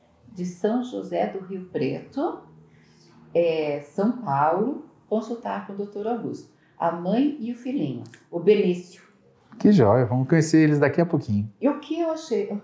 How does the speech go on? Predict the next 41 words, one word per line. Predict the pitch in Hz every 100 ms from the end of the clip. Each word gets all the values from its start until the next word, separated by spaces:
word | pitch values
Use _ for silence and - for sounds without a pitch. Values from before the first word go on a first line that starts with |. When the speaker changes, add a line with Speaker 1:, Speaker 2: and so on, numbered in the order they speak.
| -
Speaker 1:
até | - 311
perguntei | 359 339 262 269 254 226 226
pra | 220
mãezinha, | 214 214 202 185 185 175 175 - _ _ _
o | -
Benício | 240 233 262 - 349
é |
bem | - 220 -
jovenzinho, | 160 156 165 165 156 156 156
é | 202
um | 262
menininho, | 427 453 370 330 330 175 151
né? | 165 185 254 - _ _ _ _ -
É, | 185 180 175 165 165 - -
por | 494 523
que | 494 427
que |
ele | 262 233
veio | 214 208 202
consultar, | 202 196 180 185 143 151
né, | 160 196
com | 185
o |
doutor | 180 - 165 160
Augusto? | 160 151 147 143 - - - _ _ _ -
Bom, | 214 117 - - _ _ _ _ _
doutor | - 196 220 233
Augusto | 254 240 254 254 -
já, | - 214 196 185 - _ -
graças | 196 208 202 185
a | 180 170
Deus, | 180 185 180
aí | 190
já | 180 185
está | - - 180 165
bem | 170 175 180
divulgado, | 175 151 151 160 156 -
tá |
famoso, | - 170 165 165 180 202
né, | 175 175
gente? | 180 180 151 -